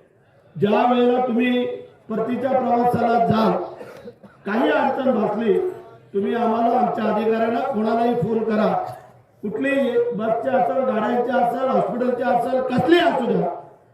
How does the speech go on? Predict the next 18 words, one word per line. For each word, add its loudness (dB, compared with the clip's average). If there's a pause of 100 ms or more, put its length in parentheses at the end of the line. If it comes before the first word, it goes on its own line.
(260)
त्यासाठी 0 (100)
आम्ही 2
आहोत. 4 (480)
आज 0
आमची 0
कॅबिनेटची 0
मीटिंग, 0 (280)
आमच्या -2
अग्रवाल 2
आमदारांनी 0
विचारलं, 0 (240)
"आज -2
कॅबिनेट -2
आहे." -6 (320)
मी -2
बोललो, 0
"ह्या 0
कॅबिनेटपेक्षा 0